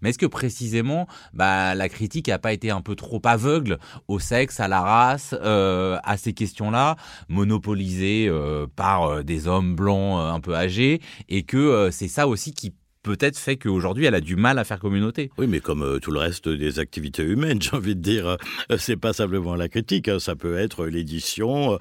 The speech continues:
Speaker 2: les médias, euh, euh, la radio, <laughs> enfin, je veux dire, le cinéma, enfin, vous, tout ce que vous voulez. Euh, euh, euh, ah oui, et heureusement, nous sommes en train
Speaker 1: Oui, mais sauf
Speaker 2: de,
Speaker 1: que là,
Speaker 2: de
Speaker 1: on est dans un, dans, dans un moment aussi où on, on voit bien que la communauté a du mal, enfin, la, la critique a du mal à faire communauté. Et là, vous, vous, vous dites tout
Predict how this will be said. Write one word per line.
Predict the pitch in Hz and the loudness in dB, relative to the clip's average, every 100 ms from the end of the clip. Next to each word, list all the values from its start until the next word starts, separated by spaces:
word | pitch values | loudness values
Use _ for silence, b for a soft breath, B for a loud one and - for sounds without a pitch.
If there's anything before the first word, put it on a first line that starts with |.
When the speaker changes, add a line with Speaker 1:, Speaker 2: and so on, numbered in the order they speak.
| B B | B B
Speaker 2:
les | 92 90 | -2 0
médias, | 90 82 90 104 139 147 131 | 0 0 0 0 0 0 0
euh, | 104 87 85 B B - | 0 0 -4 B B -4
euh, | 90 87 80 | 0 0 0
la | 80 | 0
radio, | 76 78 73 101 147 151 | -2 -2 0 2 2 2
<laughs> | 127 | 2
enfin, | 139 131 | 0 -2
je | 110 | -2
veux | |
dire, | 104 | -2
le | 95 92 | -2 -2
cinéma, | - 92 87 98 151 | -2 -2 -2 0 0
enfin, | 120 110 | 0 0
vous, | 131 151 | 0 0
tout | 180 | 0
ce | - | 2
que | 151 | 2
vous | 131 | 4
voulez. | 139 180 202 B B 127 | 4 4 2 B B 2
Euh, | |
euh, | 127 139 123 | 2 2 0
euh, | 135 | 2
ah | 120 127 113 | 2 2 2
oui, | 120 107 | 2 2
et | |
heureusement, | 92 87 95 95 143 147 B - | 2 2 2 2 0 0 B -4
nous | 101 | 0
sommes | - 120 | 2 2
en | 92 92 | 2 0
train | 113 151 | 2 2
Speaker 1:
Oui, | 147 165 | 4 4
mais | 123 | 6
sauf | - | 4
Speaker 2:
de, | 123 | 4
Speaker 1:
que | 147 | 6
là, | 175 170 | 6 6
Speaker 2:
de | 101 | 2
Speaker 1:
on | 110 120 131 | 0 2 4
est | 135 | 4
dans | 127 113 | 4 2
un, | |
dans, | 101 110 101 | 2 2 2
dans | 98 101 | 0 2
un | 107 | 4
moment | 117 131 151 | 6 6 4
aussi | 131 - | 4 2
où | 160 | 2
on, | 117 107 98 | 4 2 0
on | |
voit | 92 117 | 2 4
bien | 131 147 | 4 2
que | |
la | 117 | 0
communauté | 113 110 110 120 151 | 2 2 2 2 2
a | 101 | 2
du | 98 | 2
mal, | 110 131 - | 2 2 2
enfin, | 104 107 | 4 4
la, | 101 104 | 4 4
la | 98 | 2
critique | - 110 143 | 0 -4 0
a | 120 | 0
du | 90 101 | 2 4
mal | 135 135 | 4 4
à | |
faire | 101 104 | 0 -2
communauté. | 117 107 127 156 143 92 90 | 0 0 0 0 0 0 0
Et | |
là, | 104 107 | 2 2
vous, | 95 85 | 0 -2
vous, | 78 90 85 | -2 -4 -4
vous | 82 87 | -4 -4
dites | 95 | -6
tout | - | -6